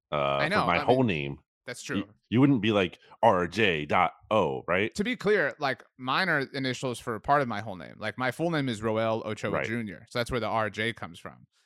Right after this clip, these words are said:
Speaker 2: Um, but, you know, I just went periods.
Speaker 1: Well,
Speaker 2: And,
Speaker 1: then
Speaker 2: like, you,
Speaker 1: shouldn't you
Speaker 2: but
Speaker 1: be
Speaker 2: you
Speaker 1: R O J, really?
Speaker 2: It should. Um,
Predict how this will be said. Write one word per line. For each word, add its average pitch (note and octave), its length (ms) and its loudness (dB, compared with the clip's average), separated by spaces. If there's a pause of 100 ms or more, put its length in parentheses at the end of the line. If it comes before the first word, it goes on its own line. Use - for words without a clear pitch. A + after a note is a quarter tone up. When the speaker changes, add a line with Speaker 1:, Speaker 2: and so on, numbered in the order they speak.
(140)
Speaker 2:
Um, F#2+ 520 -8 (220)
but, F#2+ 140 -10
you A2 100 -8
know, A#2 160 -8 (100)
I F2 80 -10
just G#2 140 -14
went B2+ 160 -6
periods. - 420 -12
Speaker 1:
Well, D#3+ 80 2
Speaker 2:
And, F#3 80 2
Speaker 1:
then F#3+ 120 4
Speaker 2:
like, A2+ 100 -2
you, G3 60 2
Speaker 1:
shouldn't D3+ 180 2
you D3 80 6
Speaker 2:
but G3 60 6
Speaker 1:
be B2 60 4
Speaker 2:
you A#2+ 200 2
Speaker 1:
R F2+ 260 6
O G2+ 100 4
J, B2 380 -2
really? B2 340 -6 (520)
Speaker 2:
It D#3 160 -4
should. D3+ 400 0 (100)
Um, B2 400 -2